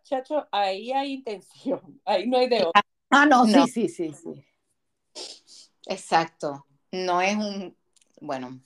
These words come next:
Speaker 3: no voy a decir lo
Speaker 2: No
Speaker 3: que
Speaker 2: es
Speaker 3: pensé.
Speaker 1: Mira,
Speaker 2: <laughs>
Speaker 1: yo siempre le he dicho, sí,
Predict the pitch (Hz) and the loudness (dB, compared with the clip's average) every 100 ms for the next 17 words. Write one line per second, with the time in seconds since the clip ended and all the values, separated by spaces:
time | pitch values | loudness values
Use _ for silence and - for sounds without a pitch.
0 | - 147 139 139 139 - 147 196 208 - | -16 -10 -6 -6 -6 -8 -6 -2 -2 -4
1 | 135 123 _ _ _ _ _ _ 226 233 | -10 -12 _ _ _ _ _ _ 0 2
2 | 165 - - - 339 - 254 339 311 - | 2 0 -12 -2 0 0 -2 -4 -8 -4
3 | 269 262 269 - 262 240 - 254 - 269 | -4 -4 -10 -4 -2 -2 -8 -14 -8 -8